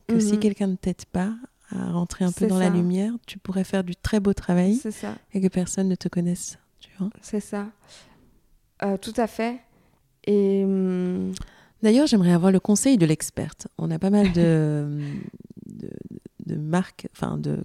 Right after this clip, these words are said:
Speaker 1: créatrices, euh, ou d'entrepreneurs qui nous écoutent. Qu'est-ce qui aujourd'hui attire le regard d'un journaliste ? Comment est-ce qu'on peut, euh, arriver à avoir accès à vous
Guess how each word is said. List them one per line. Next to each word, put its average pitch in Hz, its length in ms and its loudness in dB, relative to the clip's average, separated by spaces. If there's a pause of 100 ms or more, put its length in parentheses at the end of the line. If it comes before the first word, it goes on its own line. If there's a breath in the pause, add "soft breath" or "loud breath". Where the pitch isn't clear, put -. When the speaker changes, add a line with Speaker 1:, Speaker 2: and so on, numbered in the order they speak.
Speaker 1:
créatrices, - 800 -6
euh, 151 340 -4 (100)
ou 156 200 -6
d'entrepreneurs 165 520 -4
qui - 120 -8
nous 147 180 -2
écoutent. - 360 -6 (1080 loud breath)
Qu'est-ce 254 240 2
qui 196 240 4
aujourd'hui 180 680 6 (240)
attire 214 540 -2
le 180 120 2
regard 180 360 2
d'un 170 140 0
journaliste ? 151 640 -4 (320)
Comment 185 240 2
est-ce 254 120 -2
qu'on 165 160 -2
peut, - 220 -6
euh, 160 560 2 (540 soft breath)
arriver 175 320 4
à 180 60 6
avoir 175 260 2
accès - 360 -4
à 160 120 2
vous 170 440 -4